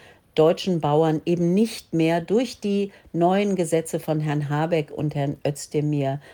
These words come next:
möglich sein wird. Und in den Niederlanden ist die Situation für die Bauern auch sehr bedrohlich geworden, denn es sind ungefähr dreißig Prozent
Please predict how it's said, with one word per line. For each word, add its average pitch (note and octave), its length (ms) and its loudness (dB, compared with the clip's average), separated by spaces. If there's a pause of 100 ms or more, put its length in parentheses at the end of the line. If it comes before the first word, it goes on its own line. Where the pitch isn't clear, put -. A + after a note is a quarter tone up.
(120)
möglich F3 460 2
sein A2+ 340 -2
wird. D#3+ 320 -4 (420)
Und G3+ 200 4
in G#3 160 4
den G3 140 4
Niederlanden A3+ 840 2
ist - 360 -4
die G3+ 360 -2
Situation F#3 800 0
für G3 140 -2
die F3 120 -4
Bauern F3 560 0 (100)
auch F#3 380 4 (200)
sehr E3+ 600 6
bedrohlich F3+ 760 2
geworden, G#3+ 600 2
denn F#3 320 4 (260)
es F3 160 2
sind G#3+ 220 2
ungefähr F3+ 520 2
dreißig G3+ 760 0
Prozent F3 480 -2